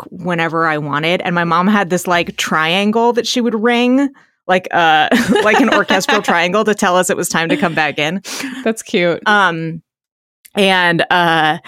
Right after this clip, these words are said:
Speaker 1: so I went to the park. I got, my favorite was those, like,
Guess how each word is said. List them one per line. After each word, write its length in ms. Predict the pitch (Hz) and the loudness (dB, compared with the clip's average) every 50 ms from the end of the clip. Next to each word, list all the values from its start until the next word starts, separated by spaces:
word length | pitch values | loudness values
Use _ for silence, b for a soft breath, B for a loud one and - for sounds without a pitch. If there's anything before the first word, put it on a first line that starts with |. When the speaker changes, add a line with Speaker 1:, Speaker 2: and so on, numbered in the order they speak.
| B B B | B B B
Speaker 1:
so 140 | - - 196 | 0 2 2
I 80 | 196 | 4
went 140 | 190 202 214 | 4 2 2
to 80 | 254 233 | 2 0
the 80 | 233 226 | 0 0
park. 360 | 226 202 190 175 165 160 - - | 0 0 2 2 0 0 -2 -4
I 80 | 185 175 | -4 -2
got, 360 | 143 170 165 165 170 170 - _ _ - - - - | 0 2 2 2 0 -2 -4 _ _ -14 -14 -10 -4
my 200 | - 202 196 208 | -2 0 0 2
favorite 320 | - 196 202 196 226 - | 2 2 2 2 2 2
was 160 | 202 208 175 | 2 0 2
those, 260 | 165 190 180 175 147 - | 2 2 2 2 2 0
like, 300 | 156 151 151 - - | 0 0 -2 -4 -8